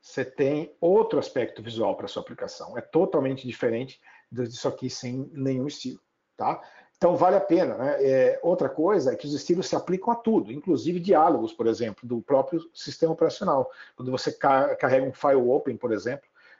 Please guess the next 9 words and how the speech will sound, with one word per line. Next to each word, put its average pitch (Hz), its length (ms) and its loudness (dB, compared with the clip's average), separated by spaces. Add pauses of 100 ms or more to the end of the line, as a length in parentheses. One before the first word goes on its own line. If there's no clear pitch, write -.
é, 110 1040 0
ou 135 180 2
um 135 40 -4
find, 131 480 0
ó, - 80 -14 (460)
ele, 123 420 -2
ele 127 240 2
vai, 165 520 2
é, 117 600 -2